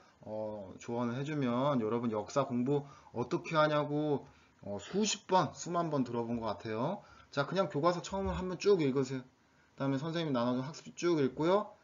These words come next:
그 다음에 문제집 풀어보세요. 자, 문제집 풀어본 다음에 틀린 거 있죠? 틀린 내용 위주로 해서 교과서 혹은 학습지 다시 읽어보세요. 그렇게 해도 공부가요,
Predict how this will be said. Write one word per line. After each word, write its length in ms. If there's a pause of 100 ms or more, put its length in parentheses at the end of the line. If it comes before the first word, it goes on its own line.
(140)
그 100
다음에 240
문제집 540
풀어보세요. 500 (400)
자, 120
문제집 500
풀어본 380
다음에 240
틀린 320
거 120
있죠? 340 (440)
틀린 460
내용 340
위주로 340
해서 220
교과서 720 (300)
혹은 300
학습지 360
다시 320
읽어보세요. 460 (360)
그렇게 380
해도 280
공부가요, 720